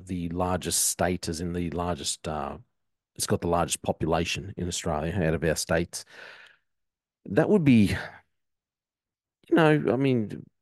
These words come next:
<sighs> police numbers are probably a bit cyclical, and I think, uh, they probably had the same issues as Queensland, uh, probably making some bad decisions along the way with their leadership. However,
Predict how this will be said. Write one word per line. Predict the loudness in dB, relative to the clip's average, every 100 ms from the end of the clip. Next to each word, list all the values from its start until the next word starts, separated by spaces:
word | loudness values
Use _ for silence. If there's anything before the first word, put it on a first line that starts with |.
| _ -14
<sighs> | -12 -12 -16 -20 -20 _ _ _ _ _ _ -4
police | 2 2 4
numbers | 2 2
are | 0
probably | -2 2 2
a |
bit | 2 -2
cyclical, | -2 0 2 2 2
and | 2
I | 0
think, | 0 -4 -6 -16 -20 -20 -14
uh, | -6 -2 -2 -2 -4 -6 -10 -12 -8
they | -2 0
probably | 2 2 2
had | 2 0
the | -2
same | 0 0 0
issues | 0 -2 -2 -4 -4 -8
as | -10 -10
Queensland, | -4 -2 0 0 0 0 0
uh, | -2 -2 -4 -8 _ _ _
probably | -8 -2 -2 -4 -6
making | -4 -4 -4 -6
some | -4 -2
bad | 0 2 0
decisions | -2 -2 -2 -2 0
along | 2 2 2
the | 0
way | 2 2
with | 0
their | 0 0
leadership. | 2 0 -2 -2 -4 _ -20 -20 -20 -8 2
However, | 6 6 6 4 2